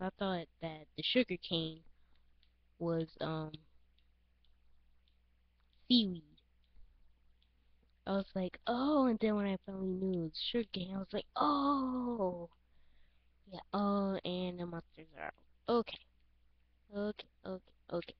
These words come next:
Ow, ow. Okay. I gotta protect my emeralds, so I'm gonna put it in my inventory. Okay, please don't hurt. <laughs> It was stuck in the, uh, thingy.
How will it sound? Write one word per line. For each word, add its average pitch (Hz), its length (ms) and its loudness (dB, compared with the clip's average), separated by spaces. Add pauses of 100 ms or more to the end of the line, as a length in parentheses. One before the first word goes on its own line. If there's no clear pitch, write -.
(120)
Ow, 170 100 -2 (320)
ow. - 80 -2 (1500)
Okay. 233 320 -2 (960)
I 180 60 -6
gotta 180 160 0
protect - 380 -8
my 165 80 -12 (120)
emeralds, 151 300 -20 (160)
so - 60 -20
I'm - 60 -20
gonna - 200 -20
put - 100 -20
it - 140 -20
in - 160 -20
my - 160 -20
inventory. - 480 -20 (2500)
Okay, - 320 0
please 247 180 0
don't 190 260 0 (1040)
hurt. 240 280 6
<laughs> - 60 -20 (280)
It 196 40 0
was 170 100 -2 (120)
stuck 156 220 -8
in 156 80 -20
the, 156 200 -20
uh, 151 120 -20 (140)
thingy. 156 280 -20